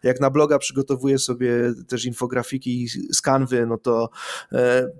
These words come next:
tam nic kompletnie kolorystycznie nie trzyma się kupy, ale to daję sobie na to czas jeszcze jakieś dziesięć lat, zanim gdzieś jakąś tam wizję tego będę miał.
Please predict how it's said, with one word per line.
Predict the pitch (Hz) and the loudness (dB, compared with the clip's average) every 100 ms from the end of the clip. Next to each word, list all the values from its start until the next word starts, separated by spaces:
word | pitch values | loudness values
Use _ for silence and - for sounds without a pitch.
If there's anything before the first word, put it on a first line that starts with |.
| - - | -18 0
tam | 151 151 160 | 2 4 2
nic | 185 - | 2 2
kompletnie | - 151 160 165 151 147 | 0 0 2 0 0 0
kolorystycznie | 147 139 135 - 139 135 | 2 2 2 -2 -2 0
nie | 131 | 0
trzyma | 127 139 127 | 0 0 0
się | - 135 | -2 -4
kupy, | 139 131 135 | -4 0 2
ale | 120 117 | 4 2
to | 113 120 | 2 0
daję | 135 135 123 | 4 4 2
sobie | 127 131 | 0 -2
na | 127 | -2
to | 123 | -2
czas | 127 127 120 - | -4 -2 -2 -2
jeszcze | 117 - 110 | -2 0 0
jakieś | 107 113 120 | 0 -4 -4
dziesięć | 127 123 123 | -2 -2 0
lat, | 127 117 120 | 2 2 2
zanim | 113 120 127 | -2 -2 -8
gdzieś | - 127 120 | -6 -4 -2
jakąś | 117 127 | -4 -4
tam | - 120 | -4 -4
wizję | 117 143 120 | -2 -2 -2
tego | 107 98 113 | -2 -2 -2
będę | 117 117 | -2 -4
miał. | 117 131 | -2 -2